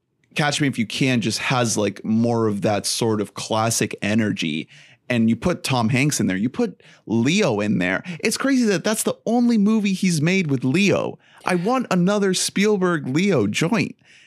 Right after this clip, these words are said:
Um, it, you know, Catch Me If You Can, it's, if you haven't seen it lately, it's so worth revisiting, 'cause Leo is, like, so, so good in it.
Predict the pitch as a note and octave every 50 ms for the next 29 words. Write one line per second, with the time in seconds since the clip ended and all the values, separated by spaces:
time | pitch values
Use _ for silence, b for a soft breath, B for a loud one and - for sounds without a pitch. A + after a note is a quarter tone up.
0 | b b b b _ - C3+ C3+ C#3 C#3 C3+ B2+ B2 A2+ A2 - _ _ b b
1 | b b b b _ _ _ _ - B2+ - G2 C#3+ D#3 E3 E3 D#3+ D3+ D3 -
2 | F#3 G3+ G#3+ G#3+ A3 G#3+ F3+ E3+ D3+ - - G3+ A3 G3 C#3 A2 - - - -
3 | - A#2+ A#2+ - C#3+ E3+ G3 G3 E3 B2+ - - D#3+ F#3 A3 E3+ G#2 A2+ A2+ A2
4 | F2+ G#2 A#2 A#2 G#2+ - - _ - - - - - - - G3+ A3 G3 B2+ A#2+
5 | C#3 C#3+ C3+ - - A2+ A2 G#2 B2+ E3+ F3 D#3+ A#2+ G#2 F#2+ - C3 A#2 G#2+ G#2
6 | G#2 F#2+ b b b b b b - - A#2+ B2 C#3+ F3+ G#3+ G#3 E3 C3+ A#2+ A2
7 | F#2 - _ _ _ - A#2 A#2 A2+ G#2+ G2 - - - F2+ E2+ - - - _
8 | _ _ _ _ _ _ _ _ _ - - - - - - - - - - -
9 | D#3 E3 G3+ A3+ G#3+ D#3 A2 F#2+ - - - - - - - - - F#3+ G#3 A3+
10 | A3+ G3 F3 - A2+ B2 D#3 F#3 D#3 A#2 G#2+ - G1+ G1+ - -